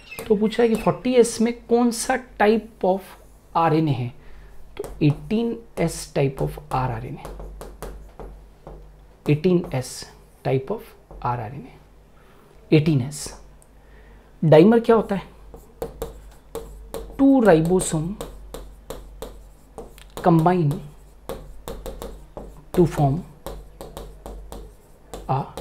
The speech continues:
dimer। दो राइबोसोम आपस में जुड़कर और डाइमर बनाते हैं, जैसे एटी एस plus एटी एस, तो ये जुड़ के और एक डाइमर बन गया,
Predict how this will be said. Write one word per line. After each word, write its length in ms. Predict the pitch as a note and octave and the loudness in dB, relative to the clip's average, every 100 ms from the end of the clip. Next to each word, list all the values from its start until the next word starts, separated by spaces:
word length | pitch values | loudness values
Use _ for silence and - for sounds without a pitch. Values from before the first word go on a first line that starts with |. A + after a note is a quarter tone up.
| - | -4
dimer। 380 | C#3 C3 B2 C#3 - - - - - - - - - - - - - | 0 2 0 -4 -10 -12 -14 -16 -20 -20 -20 -16 -16 -16 -16 -12 0
दो 280 | D3+ A#3 C4+ | 2 4 6
राइबोसोम 540 | G#3 E3+ G3 G3 F#3 | 6 6 4 4 0
आपस 300 | D#3 G3 F3+ | -2 -2 -2
में 80 | F3 | 0
जुड़कर 300 | C3+ C#3 D3 | 2 2 4
और 80 | F3 | 4
डाइमर 240 | C3+ C#3 | 6 6
बनाते 320 | C#3+ B2+ B2 C3+ | 4 0 -2 -2
हैं, 80 | |
जैसे 280 | B2+ C3 - - | 0 -2 -2 -2
एटी 340 | C3+ - D3+ | 0 2 2
एस 380 | C#3 - - - - - - - - - | 2 0 -8 -14 -14 -14 -14 -16 -14 -10
plus 460 | - C#3 - - - - | -2 0 -2 -10 -12 -2
एटी 300 | B2+ - C3+ | -2 0 0
एस, 380 | C3+ - - - - - - - _ - - - - | 0 -6 -12 -14 -18 -20 -20 -20 _ -14 -12 -10 -2
तो 60 | |
ये 160 | C3 C3 | 0 2
जुड़ 200 | C3+ B2 | 2 2
के 260 | - C#3 - - - | 2 0 0 -4 -4
और 100 | C3 | -2
एक 120 | B2+ | 0
डाइमर 320 | B2 B2 C3 | 0 2 2
बन 160 | C3 A#2+ | 0 -2
गया, 200 | A#2+ B2+ | -4 -6